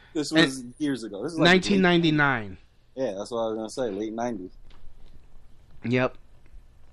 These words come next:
Speaker 2: Cops fired forty-one shots at this dude. He, they, they stopped him. He pulled out his wallet to give him I D, and they, they, you know, they, they felt like,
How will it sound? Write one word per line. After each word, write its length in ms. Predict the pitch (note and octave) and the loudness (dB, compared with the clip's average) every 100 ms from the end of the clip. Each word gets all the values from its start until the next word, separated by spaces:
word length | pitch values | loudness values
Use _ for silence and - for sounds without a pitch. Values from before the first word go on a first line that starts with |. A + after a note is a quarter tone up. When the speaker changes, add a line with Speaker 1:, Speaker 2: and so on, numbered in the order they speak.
| - | -16
Speaker 2:
Cops 320 | - B2+ A#2+ - | -2 2 2 2
fired 420 | C3 A#2+ A2+ A2 | 4 6 4 0
forty-one 560 | - B2+ B2 A#2+ A#2 | -4 -2 0 0 0
shots 400 | G#2+ - G2 F#2+ - | -2 0 0 -2 -4
at 180 | A2+ G2+ | -4 -2
this 160 | A2 | -4
dude. 300 | G2 A2 G#2 | -2 -2 -2
He, 200 | A2+ A2 - - - - | -4 -6 -10 -18 -20 0
they, 240 | B2+ C3 A2+ | 6 6 4
they 220 | A#2+ B2 | -2 -2
stopped 520 | - - D3 E3+ - | 0 4 6 6 4
him. 300 | G3+ G#3 G#3 - - _ | 2 2 -2 -8 -20 _
He 160 | C3 B2+ | -4 -4
pulled 320 | - B2 B2+ | -4 -2 2
out 160 | C3 C#3+ | 4 4
his 180 | C3 | 0
wallet 440 | A#2 B2+ D3+ F3+ F#3 | 0 4 4 4 0
to 200 | D3+ A#2 | -6 -8
give 320 | G#2 G#2+ B2+ | -8 -4 -2
him 140 | B2+ | -2
I 160 | B2 A#2 | -2 -4
D, 460 | A2 D3 F#3 F#3 D#3+ | 0 4 6 6 4
and 340 | B2 A2+ A2 | 2 -2 -2
they, 400 | A2+ A2+ A2 G#2+ | -4 -2 -2 -4
they, 240 | G2+ G#2+ | -6 -8
you 240 | A2 A2 A#2 | -8 -8 -10
know, 220 | G#2 F#2+ - - - - - - - - - - - - - - - - - | -10 -12 -16 -20 -20 -20 -20 -20 -20 -20 -20 -20 -20 -20 -20 -20 -20 -20 -14
they, 220 | B2+ A#2+ | -10 -8
they 180 | A2+ A#2+ | -6 -6
felt 380 | B2+ - B2+ A#2 | 0 2 2 2
like, 320 | C3+ A#2+ A2 | 2 2 -2